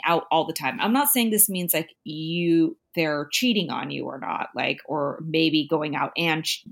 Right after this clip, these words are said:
might be interested in somebody else or something, but just something even like that, like, they're constantly working out and, like,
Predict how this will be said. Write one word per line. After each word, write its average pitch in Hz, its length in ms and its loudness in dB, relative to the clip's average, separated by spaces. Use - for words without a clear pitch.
might 156 380 -4
be 147 260 -4
interested 160 400 -6
in 147 120 -6
somebody 147 320 -4
else 143 180 -4
or 160 60 -6
something, 151 280 -4
but 175 140 -4
just - 220 4
something 294 320 -2
even 277 200 -2
like 208 220 0
that, 220 240 2
like, 147 240 -2
they're 151 220 -4
constantly 185 680 4
working 170 460 2
out 151 320 4
and, 165 220 -4
like, 214 160 2